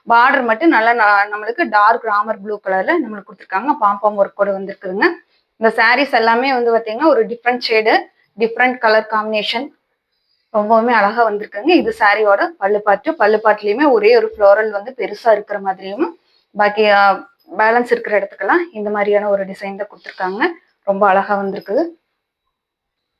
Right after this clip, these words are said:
இதுதாங்க இந்த சாரிக்கு வரக்கூடிய பிளவுஸ் பார்ட். இதுல மட்டும் வந்து பாத்தீங்கன்னா நம்மளுக்கு பிளெயின் பிளவுஸ் கொடுத்துருக்காங்க. ஸ்லீவுக்கு மட்டும் இந்த பாம்பாம் ஒர்க் வர்ற மாதிரி கொடுத்துருப்பாங்க. என்ன காரணம்னா சாரி ஃபுல்லாமே கொஞ்சம் கஜ கஜான்னு இருக்கிற மாதிரியான ஒரு பேட்டர்ன் ஃபாலோ பண்ணி இருக்கிறதுனால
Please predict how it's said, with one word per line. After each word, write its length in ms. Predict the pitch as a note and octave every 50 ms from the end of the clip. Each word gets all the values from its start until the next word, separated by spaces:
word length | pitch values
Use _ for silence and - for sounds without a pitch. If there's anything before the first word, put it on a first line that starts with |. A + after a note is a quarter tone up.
| _ _ _ _ _ _ _ _ _ _ _ - - - - _ -
இதுதாங்க 380 | C4+ B3+ B3+ C4+ C4 C4+ C#4
இந்த 160 | D4 C4+ B3
சாரிக்கு 280 | A3+ A#3 A#3+ A3+ A#3 A3+
வரக்கூடிய 440 | A#3+ A#3 A3+ A#3 - A3 B3 C#4+ C#4
பிளவுஸ் 320 | A3+ G3+ G#3 B3 B3 -
பார்ட். 240 | - A3 G3 - -
இதுல 400 | D#4+ D#4 C4+ B3 A#3+ C#4 C4+ B3+
மட்டும் 260 | A#3+ A3+ A3+ D4 D4
வந்து 200 | C4+ B3 A#3 A3+
பாத்தீங்கன்னா 400 | G#3+ G#3+ G#3+ G#3+ A#3 D4 D#4 C#4+
நம்மளுக்கு 280 | A#3 A3 A#3 A#3 - -
பிளெயின் 300 | A3+ G#3+ A#3 C#4 D4 C#4+
பிளவுஸ் 260 | C4 A#3 A#3 A3+ -
கொடுத்துருக்காங்க. 480 | - G#3+ - F#3+ - - G#3 G#3+ C#4 D4 D4 -
ஸ்லீவுக்கு 260 | B3 C4+ C#4 C4+ C4+
மட்டும் 240 | A#3 A3+ A#3+ C4+ B3+
இந்த 180 | A#3 - G#3+
பாம்பாம் 340 | G#3 G#3 G#3+ B3 A3+ A3+ G#3+
ஒர்க் 200 | G#3 G#3 - -
வர்ற 180 | G#3+ G#3 G#3 G#3
மாதிரி 200 | G#3 G#3 G#3+ -
கொடுத்துருப்பாங்க. 500 | A3 F#3+ - - F#3+ - G3 F#3+ G3 A3+ - E4+ - - _ _ _ _ _
என்ன 240 | - A#3 A#3 C4+ D4
காரணம்னா 420 | D4 B3+ A#3 A3 - A#3 C4 D#4+
சாரி 300 | - - A#3 A3 A#3 B3+
ஃபுல்லாமே 400 | C4 - B3+ B3 A3+ A3+ D4 E4
கொஞ்சம் 260 | E4+ C4+ A#3+ A3+ -
கஜ 180 | - G3+ G3+ A3+
கஜான்னு 260 | A3 A3+ A3+ B3 B3
இருக்கிற 300 | B3+ A#3 A#3 - A#3 A3
மாதிரியான 460 | A3 A3 A3 A3+ B3 A#3 A#3+ A#3+ A#3 A3+
ஒரு 460 | A3 G#3+ A3 G#3 G#3 G#3 G3+ G3+ - _ _ _ _ -
பேட்டர்ன் 300 | A3 G#3+ G#3+ A#3 A#3+ A#3+
ஃபாலோ 200 | A3+ G#3 G#3+ A3
பண்ணி 240 | G#3+ A3 G#3+ G#3+ G3+
இருக்கிறதுனால 500 | G#3 G3+ - G3+ G3+ G3 G3 F#3+ G3 A3